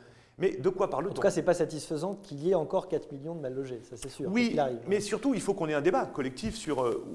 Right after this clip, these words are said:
Speaker 1: où est-ce qu'il faut mettre des moyens.
Speaker 2: Ouais.
Speaker 1: Donc, c'est pas que du budget de l'État.
Speaker 2: Mhm.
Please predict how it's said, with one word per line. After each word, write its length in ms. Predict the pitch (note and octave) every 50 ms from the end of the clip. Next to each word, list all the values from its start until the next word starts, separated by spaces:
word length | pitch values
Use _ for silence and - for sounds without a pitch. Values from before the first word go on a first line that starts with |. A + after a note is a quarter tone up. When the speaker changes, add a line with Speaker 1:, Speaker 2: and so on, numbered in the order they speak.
| - G2+
Speaker 1:
où 140 | C3 C#3+
est-ce 140 | F3+ E3+ -
qu'il 100 | - D#3+
faut 120 | C#3+ - A#3+
mettre 280 | E3+ C3+ - - B2
des 80 | G#2+ A2
moyens. 280 | A2+ A2 G#2+ G#2 F2+ E2+ - - -
Speaker 2:
Ouais. 100 | C#3 B2+ A#2+ - - -
Speaker 1:
Donc, 160 | - A#2 A2+ -
c'est 140 | - -
pas 100 | - C4
que 140 | B3 - F3+
du 120 | C3+ A#2 A#2
budget 300 | G#2+ A2+ A2+ G2 A2 A2+
de 60 | A2
l'État. 480 | G2+ F#2+ G2 G2+ F2+ F#2+ - - - -
Speaker 2:
Mhm. 60 | C3